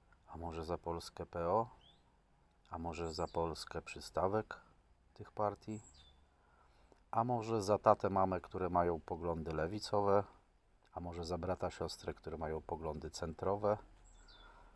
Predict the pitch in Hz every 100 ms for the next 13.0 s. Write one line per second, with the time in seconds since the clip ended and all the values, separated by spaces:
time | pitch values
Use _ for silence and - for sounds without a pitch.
0 | - - 90 87 80 78 - 95 117 131
1 | 127 - - - - - - - - 104
2 | 104 113 110 - 107 117 117 117 117 113
3 | 113 - 110 110 113 - - - _ _
4 | _ - - - - - - - 101 127
5 | 147 151 151 143 - 156 151 160 - 95
6 | - 76 76 - - - - - - -
7 | _ - - _ - - - 98 95 95
8 | 95 92 - - - 113 - - 110 -
9 | 107 - 98 90 101 110 - - 107 107
10 | - - - - - - - 104 113 113
11 | - - 123 131 131 - - - _ _
12 | _ - 160 120 98 - 87 - - 82